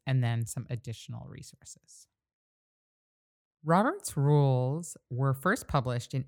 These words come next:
eighteen seventy-six by U S Army Major Henry Martin Robert.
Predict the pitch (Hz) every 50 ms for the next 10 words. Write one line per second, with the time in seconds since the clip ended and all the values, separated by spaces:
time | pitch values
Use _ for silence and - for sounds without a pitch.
0 | - - 156 165 - - - - 220 220 208 202 - - 143 135 127 143 143 147
1 | 139 - - - - - - - _ _ - - - - - - - _ _ _
2 | _ _ _ _ _ _ _ _ _ - 139 135 131 127 147 160 180 185 185 180
3 | - - - 135 143 156 170 165 151 131 123 117 135 123 120 110 - - - 139
4 | 139 139 135 139 143 143 143 139 127 123 120 - 127 117 107 95 117 113 110 113
5 | 113 - - - - _ _ - -